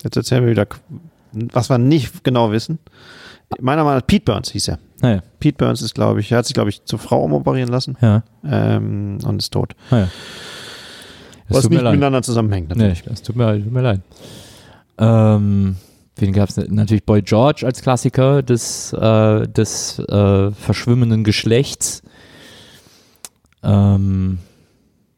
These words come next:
Speaker 2: ja, das war sehr queer alles. Das war sehr f-, äh, f-, fluid in seiner Gender-Definition. Das wär heute, glaub ich, viel schwieriger für Künstler, das so anzugehen.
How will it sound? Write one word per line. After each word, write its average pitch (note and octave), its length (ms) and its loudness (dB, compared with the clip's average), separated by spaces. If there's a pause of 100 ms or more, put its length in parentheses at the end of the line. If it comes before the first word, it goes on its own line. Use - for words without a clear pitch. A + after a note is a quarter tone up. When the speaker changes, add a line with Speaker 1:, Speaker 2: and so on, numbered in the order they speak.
(200)
Speaker 2:
ja, C3+ 160 4
das D3 160 0
war B2 180 2
sehr B2 200 2
queer G3 520 2
alles. G2 260 2
Das - 200 -4
war A2 120 2
sehr C3 480 2
f-, - 360 -10
äh, A2 580 2
f-, F#2 100 -4 (460)
fluid C#3 800 0 (920)
in G2+ 140 0
seiner G2 460 4 (160)
Gender-Definition. G2 1120 2
Das F2+ 300 -6
wär G#2 180 2
heute, G2+ 200 0
glaub D3+ 120 2
ich, - 140 -6
viel G#3 200 2
schwieriger D3 360 0
für G2+ 120 0
Künstler, G2 420 -2
das F#2+ 160 -4
so G#2+ 100 -2
anzugehen. G2 580 -4